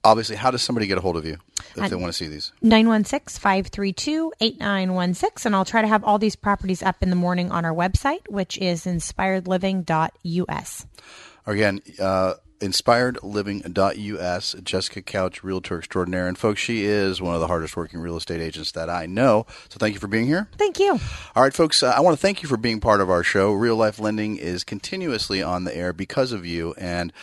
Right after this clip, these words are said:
Speaker 1: again, if you wanna work with me directly, go through the pre-approval process. Give me a call, nine two five,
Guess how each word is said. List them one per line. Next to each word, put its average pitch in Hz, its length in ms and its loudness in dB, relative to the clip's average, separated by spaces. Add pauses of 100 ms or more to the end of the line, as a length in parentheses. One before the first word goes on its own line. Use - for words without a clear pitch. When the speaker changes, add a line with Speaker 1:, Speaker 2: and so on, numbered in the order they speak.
(140)
Speaker 1:
again, 117 220 0
if 110 100 -4
you 110 80 -6
wanna 160 140 0
work 135 240 0
with 113 80 -4
me 107 140 0
directly, 92 400 2
go 95 120 -2
through 110 160 -4
the 95 60 -2
pre-approval 90 440 -4
process. 87 420 -2
Give 90 160 -6
me 87 60 -2
a 87 40 -6
call, 87 260 0
nine 110 220 0
two 131 140 -4
five, 101 340 2